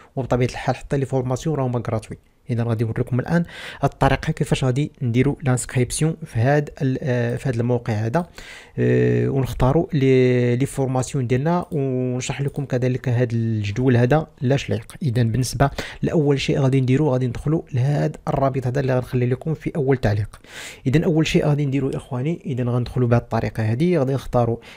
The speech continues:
آه، مسيو، مادموزيل، ولا، آه، ولا مدام، يعني على حسب الشخص اللي غادي يتسجل. على سبيل المثال انا غندير مسيو، وهنا غادي نحط ل-، لو نون ديالي باللغه الفرنسيه، وهنا نحط ال-، لو برينون ديالي، وهنا نحط لا دات نيسونس.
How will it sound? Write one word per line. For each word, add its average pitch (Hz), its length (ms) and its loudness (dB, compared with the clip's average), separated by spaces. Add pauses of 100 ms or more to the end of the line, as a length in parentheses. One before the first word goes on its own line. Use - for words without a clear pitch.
(140)
آه، 117 480 2
مسيو، 131 420 -2
مادموزيل، 117 640 -2
ولا، 113 360 -2 (100)
آه، 113 400 -2 (240)
ولا 117 260 0
مدام، 104 400 0
يعني 120 200 -2
على 117 140 0
حسب - 260 -4
الشخص - 360 -6
اللي 120 140 -4
غادي 117 300 -2 (300)
يتسجل. 123 520 -4 (300)
على 123 100 0
سبيل 120 300 0
المثال 117 260 -2
انا 113 80 -2
غندير 110 400 -2
مسيو، 160 340 0 (180)
وهنا 151 220 0
غادي 147 160 0
نحط - 380 -8 (360)
ل-، 131 220 2
لو 143 100 4
نون 127 280 2
ديالي 117 340 4
باللغه 117 320 -2
الفرنسيه، 113 540 0
وهنا 156 240 2
نحط - 300 -6
ال-، 127 460 2
لو 127 80 2
برينون 117 400 -2
ديالي، 113 200 -2
وهنا 165 280 2
نحط - 220 -6
لا 156 80 4
دات 151 120 4
نيسونس. 123 500 -6